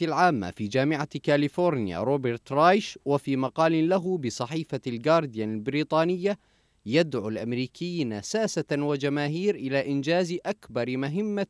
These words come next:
مصيرية في العام الجديد، ألا وهي عزل ترامب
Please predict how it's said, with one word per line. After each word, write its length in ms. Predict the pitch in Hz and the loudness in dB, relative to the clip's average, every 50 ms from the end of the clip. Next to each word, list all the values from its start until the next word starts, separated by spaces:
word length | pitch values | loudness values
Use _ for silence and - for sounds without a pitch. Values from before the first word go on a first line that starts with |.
| - | -4
مصيرية 880 | 202 185 180 180 170 - - 175 175 180 214 226 208 208 208 202 196 196 | -4 -4 -4 -4 -4 -4 -4 -4 -2 -2 -2 -2 0 0 2 2 2 2
في 140 | 190 - 175 | 0 -2 -4
العام 320 | 151 135 143 156 156 151 | -2 2 2 2 2 2
الجديد، 600 | 147 143 147 160 202 196 165 139 95 82 - _ - - _ _ _ _ _ _ _ _ _ _ _ - | 0 -2 -2 -2 -2 -2 -2 -4 -8 -10 -12 _ -20 -20 _ _ _ _ _ _ _ _ _ _ _ 4
ألا 260 | 170 185 202 196 185 | 4 6 8 8 8
وهي 380 | 185 196 214 196 196 208 190 180 | 8 6 6 4 4 4 4 4
عزل 480 | 160 143 190 208 180 190 220 226 226 | 4 4 2 0 0 -2 -2 -2 -2
ترامب 440 | 220 - 202 196 160 110 92 85 - | -4 -2 -2 0 0 0 -2 -6 -10